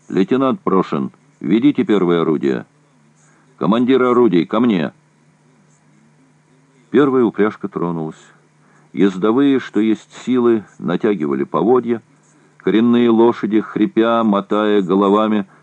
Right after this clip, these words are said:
приседали на задние ноги. Передок тяжестью орудия, наваливаясь на коренных,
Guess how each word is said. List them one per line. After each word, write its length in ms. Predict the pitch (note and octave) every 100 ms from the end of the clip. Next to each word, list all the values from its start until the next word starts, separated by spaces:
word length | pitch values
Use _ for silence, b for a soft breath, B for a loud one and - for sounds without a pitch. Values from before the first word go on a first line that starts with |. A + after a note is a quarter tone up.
| b
приседали 600 | F#2 G2+ - G2 G#2 G2
на 160 | F#2+ F#2
задние 400 | G2 F2 F2 F2
ноги. 380 | F#2+ G#2+ G#2 G#2 _ _ _ _ _ _ -
Передок 600 | D#2+ D2+ D2+ E2+ D#2+ - _ -
тяжестью 640 | F2+ E2 D2+ - - D2
орудия, 500 | D2 F#2 G#2+ G2+ G2+ - b b
наваливаясь 840 | D#2+ G2 A2 B2 A2+ F#2+ F2 D#2+ -
на 140 | E2+
коренных, 680 | - E2 F2 F#2+ B2 C3 -